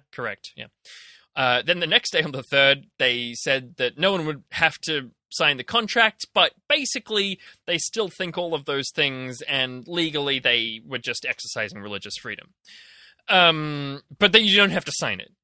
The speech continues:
Um, The Guardian says that by this point, dozens had, of families had already withdrawn their enrollments from the school. And then, uh, on the evening of, uh, Friday the fourth, Brian Mullerin resigned, and he said he would, quote,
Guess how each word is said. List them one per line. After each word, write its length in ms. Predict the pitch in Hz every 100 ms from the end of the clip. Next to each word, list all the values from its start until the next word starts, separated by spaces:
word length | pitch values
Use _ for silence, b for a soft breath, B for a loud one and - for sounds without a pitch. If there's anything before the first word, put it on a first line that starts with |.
| B B B -
Um, 200 | 180 175
The 80 | 170
Guardian 400 | 165 208 254 220
says 300 | - 190 170 -
that 220 | 143 -
by 160 | 135 131
this 160 | 180
point, 380 | - 160 147 -
dozens 460 | 214 254 285 254 -
had, 200 | 247 190 - 185
of 120 | 190
families 500 | 226 226 190 127 104 -
had 100 | 113
already 380 | 135 160 151 139
withdrawn 540 | 127 120 - 131 131
their 180 | 117 107
enrollments 440 | 113 120 104 -
from 140 | - 98
the 80 | 92
school. 440 | - 123 120 123 B B B _
And 100 | 180
then, 300 | 180 170 160 -
uh, 220 | 151 147
on 80 | 160
the 100 | 151 240
evening 300 | 226 220 190
of, 160 | 165 - - 156
uh, 200 | 139 131
Friday 280 | - 180 170
the 100 | 143
fourth, 360 | - 202 208 - - B B B _ -
Brian 380 | 165 156 156 147
Mullerin 400 | 143 139 127 117
resigned, 680 | 117 110 95 95 98 - -
and 240 | 123 117
he 140 | 107 127
said 240 | - 135
he 120 | 127
would, 200 | 127 117
quote, 240 | - 139